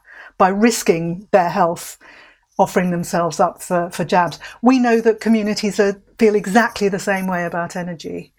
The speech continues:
What's the local public health type, really on the ground system that we put in the, in place in the U K to enable all of that to happen?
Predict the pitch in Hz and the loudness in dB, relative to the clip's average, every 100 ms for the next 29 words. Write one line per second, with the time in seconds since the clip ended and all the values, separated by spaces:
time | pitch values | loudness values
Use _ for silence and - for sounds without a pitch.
0 | - - - - 220 226 262 - 226 208 | -20 -20 -20 -8 2 4 4 4 2 4
1 | 226 226 226 202 185 175 - - 240 233 | 2 2 0 -2 0 -2 -8 -2 0 2
2 | 220 208 - 208 190 - - - 185 185 | 2 0 -2 0 -2 -4 -6 -2 0 0
3 | - - _ - - - _ 190 196 233 | -6 -18 _ -20 -20 -20 _ -4 4 4
4 | 226 208 196 190 185 180 196 190 185 175 | 4 2 0 0 -2 -2 0 2 0 -2
5 | 175 - - - _ - - - 233 - | -4 -6 -8 -14 _ -8 -2 2 0 2
6 | 190 165 165 - _ _ _ _ _ 202 | 0 0 -6 -12 _ _ _ _ _ 0
7 | 185 185 190 185 175 180 - 185 180 196 | 0 -2 -2 -2 -2 -4 -4 -4 -2 -2
8 | 180 190 180 175 175 180 175 - 180 175 | -2 -4 -4 -4 -4 -6 -6 -4 -4 -4
9 | 190 175 170 165 160 160 160 160 165 156 | -4 -4 -6 -8 -10 -10 -10 -12 -10 -12
10 | 170 - 117 | -12 -12 -16